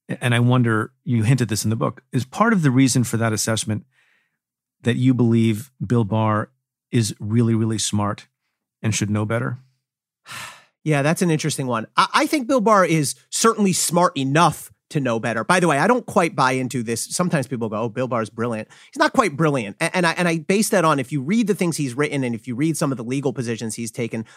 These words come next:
Speaker 2: they fall apart really, really quickly. Um, and I, I do some of that in the book. But yeah, I mean, when Bill Barr's name was first announced, um,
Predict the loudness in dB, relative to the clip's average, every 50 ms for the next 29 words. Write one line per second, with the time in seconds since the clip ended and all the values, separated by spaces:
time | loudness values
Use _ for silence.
0 | -20 _ _ _ _ _ -2 0 2 2 2 0 -2 -2 0 2 2 2 0 -2
1 | -2 0 0 0 0 0 _ _ _ _ _ -4 -2 0 0 0 0 -2 -2 -2
2 | -4 -4 -4 -8 -8 -6 -6 -6 -6 -6 -12 -12 -12 _ -4 -2 -2 0 0 -2
3 | -2 -4 -6 -6 -8 -10 -10 -10 _ _ _ _ _ -2 0 2 2 2 0 -2
4 | -2 -2 -4 -4 -6 -6 -6 -6 -8 -8 -6 -2 -4 -4 -4 -6 -18 _ -20 -20
5 | -20 _ _ _ _ _ _ 0 0 0 2 2 2 2 2 0 0 0 0 2
6 | 2 4 2 2 4 2 2 2 4 4 4 4 4 4 2 2 2 2 2 2
7 | 2 2 2 2 0 -2 0 -2 -2 -2 -2 -4 -4 -2 0 0 0 -2 -4 -8
8 | -10 -12 -12 -12 _ _ -4 -2 0 0 0 -4